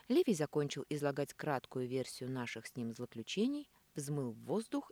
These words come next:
и требовательно пискнул. Севарина повернулась, держа в руке конверт,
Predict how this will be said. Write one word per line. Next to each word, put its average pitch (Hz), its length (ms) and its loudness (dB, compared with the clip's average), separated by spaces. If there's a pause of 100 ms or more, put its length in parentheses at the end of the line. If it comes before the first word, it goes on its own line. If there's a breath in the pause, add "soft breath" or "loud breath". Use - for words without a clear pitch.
и 190 100 -2
требовательно 156 800 -2 (120)
пискнул. - 460 -10 (460)
Севарина 127 500 -2
повернулась, 127 640 -2
держа 131 340 -2
в - 40 -10
руке 123 260 -6
конверт, 190 560 -2